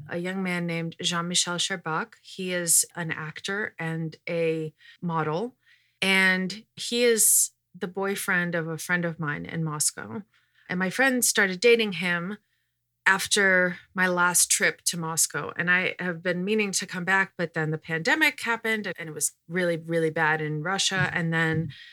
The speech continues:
now the war. So I never actually got to meet this person, but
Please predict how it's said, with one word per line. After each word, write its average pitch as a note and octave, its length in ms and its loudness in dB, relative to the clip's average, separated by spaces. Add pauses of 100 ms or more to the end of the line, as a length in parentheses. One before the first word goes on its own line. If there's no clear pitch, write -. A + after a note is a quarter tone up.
(280)
now E3+ 200 4
the E3 120 -4
war. G3+ 540 4 (480)
So - 160 4
I A3+ 60 10
never C#4+ 220 6
actually A#3+ 360 6
got G3 200 2
to G#3 100 -2
meet C4 200 0
this G#3 220 2
person, G3 600 0 (340)
but G3+ 160 4